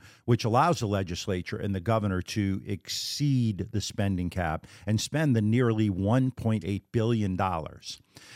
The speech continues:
In addition to that, there's beginning to be pressure from local governments, higher education, and big contractors who also support the measure, uh, to spend the money now. So,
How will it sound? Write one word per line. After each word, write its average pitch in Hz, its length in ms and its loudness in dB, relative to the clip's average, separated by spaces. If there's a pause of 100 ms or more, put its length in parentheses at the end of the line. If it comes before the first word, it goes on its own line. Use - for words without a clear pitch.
(200)
In 127 120 4
addition 147 340 2
to 123 80 2
that, 107 240 2
there's 117 280 0
beginning 127 500 4
to 120 200 -4
be 107 200 0
pressure 110 400 0
from 98 200 -4
local 107 300 0
governments, 95 760 -2 (100)
higher 101 260 0
education, 92 800 -4 (160)
and 117 140 2
big 147 160 2
contractors 90 1000 -2 (200)
who 147 140 4
also 135 440 2
support 95 460 -6
the 90 80 -8
measure, 82 520 -4 (340)
uh, 90 340 -2
to 101 300 -4
spend 113 720 0
the 104 180 -2
money 90 520 -4 (140)
now. 80 440 -8 (340)
So, 143 380 0